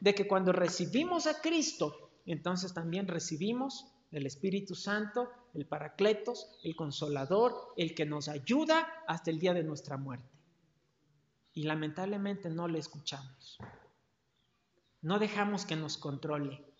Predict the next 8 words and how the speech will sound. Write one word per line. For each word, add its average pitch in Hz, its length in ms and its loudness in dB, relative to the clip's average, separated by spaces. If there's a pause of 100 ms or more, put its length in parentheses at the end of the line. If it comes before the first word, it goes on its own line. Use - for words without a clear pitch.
(680)
La 165 100 2
Biblia 220 280 6
dice 208 260 2
que 180 100 2
lo 170 140 4
entristecemos, 156 1300 0
lo 147 200 -2
apagamos. 139 1040 -4